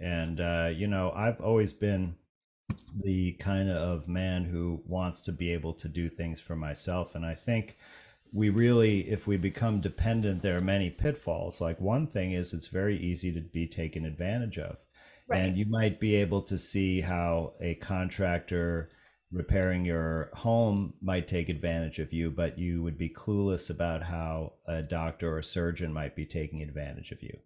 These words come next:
Speaker 1: But the same kind of thing goes on. I mean, any business, uh, can be corrupted.
Speaker 2: Totally. And I, you know, I, I, I would like to steer us into kind of the, the circuit, but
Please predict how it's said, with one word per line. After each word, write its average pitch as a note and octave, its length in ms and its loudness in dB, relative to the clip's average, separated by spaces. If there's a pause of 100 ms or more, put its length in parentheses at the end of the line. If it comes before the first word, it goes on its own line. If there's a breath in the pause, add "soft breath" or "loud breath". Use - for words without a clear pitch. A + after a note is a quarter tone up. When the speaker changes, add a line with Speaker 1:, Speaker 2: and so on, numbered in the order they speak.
(720 soft breath)
Speaker 1:
But F2 280 2
the F2+ 80 0
same G2 320 2
kind F#2 220 -2
of D#2+ 80 -6
thing F2 200 -2
goes D#2 280 -4
on. D2+ 280 -2
I C#2+ 60 -6
mean, C#2+ 240 -6
any E2 420 -2 (220)
business, F2+ 720 -2 (120)
uh, D#2+ 260 -4
can F2 200 -4
be D#2+ 140 -2
corrupted. - 640 -6 (840 loud breath)
Speaker 2:
Totally. F#4 640 10
And E4 140 10
I, F4 260 12 (100)
you F4 100 6
know, F4+ 120 10
I, F4+ 120 10 (120)
I, E4 140 10 (100)
I - 40 12
would F4+ 120 4
like A#4+ 220 8
to D5+ 140 4
steer F#4+ 260 4
us F4+ 240 10
into D#4 300 4
kind D4+ 280 0
of B3 120 4
the, B3 160 4 (120)
the A#3+ 100 2
circuit, F#4 680 4
but C4+ 180 6